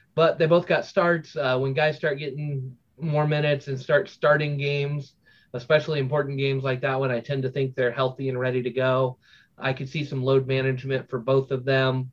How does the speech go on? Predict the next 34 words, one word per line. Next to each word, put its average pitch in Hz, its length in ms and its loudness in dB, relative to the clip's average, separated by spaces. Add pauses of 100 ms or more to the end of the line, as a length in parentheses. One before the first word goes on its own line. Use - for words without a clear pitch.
(120)
but 135 260 2
I 127 100 -2
could 135 140 -4
also 131 260 0
see 127 240 -6
it 113 160 -4
just 127 240 -2
going 127 260 0
ninety 123 280 -2
minutes 123 280 -4
from 120 180 -14
here 123 200 0
on 117 140 -2
out. 120 300 -4 (800)
Uh, 120 200 0
so 117 240 0
keep 160 220 -6
an 143 80 2
eye 139 100 2
on 135 120 0
that, 135 200 0
but 131 120 -6
they 143 120 2
are 135 180 2
back. 135 500 -2 (160)
Um, 110 360 -8 (440)
yellow 190 280 4
cards, 202 480 2
uh, 135 400 0
Van 151 240 -2
Rankin 202 540 0
for 185 300 0
Portland 185 560 2 (100)
and 135 360 -4